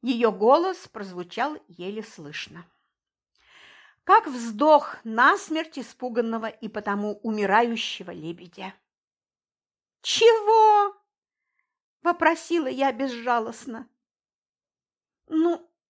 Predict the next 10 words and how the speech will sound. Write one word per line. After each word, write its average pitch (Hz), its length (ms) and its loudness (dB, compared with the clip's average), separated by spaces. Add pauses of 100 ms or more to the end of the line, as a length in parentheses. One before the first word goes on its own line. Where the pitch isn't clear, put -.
(340)
я 349 240 4
боюсь, 285 480 -2
что - 220 -6
мы 320 180 0
там 320 240 -2
найдем 311 540 -4
Эдика". 294 560 -6 (1600)
"Так 403 160 0
какого 480 400 8
черта?" 277 720 0